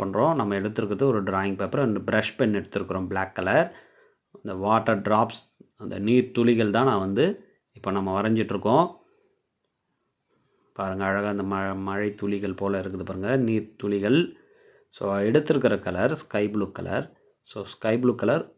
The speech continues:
ஒரு ஒன் ஷேடா வந்து ஷேடிங் அப்ளை பண்ணுங்க. ரியலிஸ்டிக்கா தெரியறது போல இருக்கும் பாருங்க. ஃபுல்லா அப்ளை பண்ணாதீங்க. லைட் ஷேடா வந்து ஓரமா மட்டும், அந்த அவுட்லைன் ஏரியா, அந்த ஓரமா மட்டும் நீங்க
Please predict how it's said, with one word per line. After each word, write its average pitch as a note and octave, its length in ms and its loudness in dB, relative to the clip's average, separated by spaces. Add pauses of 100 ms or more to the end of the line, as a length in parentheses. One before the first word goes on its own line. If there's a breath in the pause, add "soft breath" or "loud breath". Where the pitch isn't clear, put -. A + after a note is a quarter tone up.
(240)
ஒரு G#2 180 -4
ஒன் A2+ 220 2
ஷேடா A#2+ 400 4
வந்து G#2+ 220 0
ஷேடிங் G2 400 -2
அப்ளை F2+ 260 0
பண்ணுங்க. F2+ 400 -4
ரியலிஸ்டிக்கா G#2+ 720 0
தெரியறது F#2+ 400 -4
போல G2 220 -4
இருக்கும் F#2 320 -8
பாருங்க. F2+ 260 -6
ஃபுல்லா A#2+ 300 4
அப்ளை G#2 180 0
பண்ணாதீங்க. F2+ 500 -6 (200)
லைட் A2 420 0
ஷேடா G2+ 380 -2
வந்து F#2+ 240 -2 (760 soft breath)
ஓரமா A2+ 540 2
மட்டும், G#2+ 360 -2 (180)
அந்த F#2 220 -4 (220)
அவுட்லைன் A2+ 420 0 (640)
ஏரியா, G#2 400 0 (200)
அந்த G2+ 200 -8 (120)
ஓரமா G2+ 360 -4
மட்டும் F#2+ 360 -6
நீங்க G2+ 260 -6